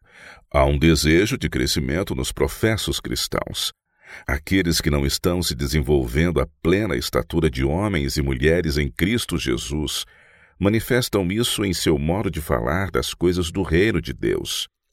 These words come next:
Os testemunhos apresentados por muitos professos seguidores de Cristo são de pessoas que se tornaram fracas na vida espiritual.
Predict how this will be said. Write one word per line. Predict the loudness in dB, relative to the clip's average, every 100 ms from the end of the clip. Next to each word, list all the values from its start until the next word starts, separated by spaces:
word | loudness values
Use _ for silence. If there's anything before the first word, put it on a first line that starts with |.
| _ _ _ _ _ -20 -14
Os | -8 -2
testemunhos | 0 2 2 4 2 2
apresentados | 2 2 2 0 0 0 -2
por | -2 -2 0
muitos | -2 0 0
professos | 0 -2 2 2 2 -2 -4 0
seguidores | 0 0 0 0 0
de | -4
Cristo | -4 -2 -2 -4 -8 -14 _ _ -20 -12
são | -6 -4
de | -4
pessoas | -2 0 0 0 0
que | -4
se | -4
tornaram | 0 0 0 -2 -2 -2
fracas | 0 2 2 2 -2 -4 0
na | 0
vida | 0 0 2 2
espiritual. | 0 -4 -2 -2 -2 -4 -4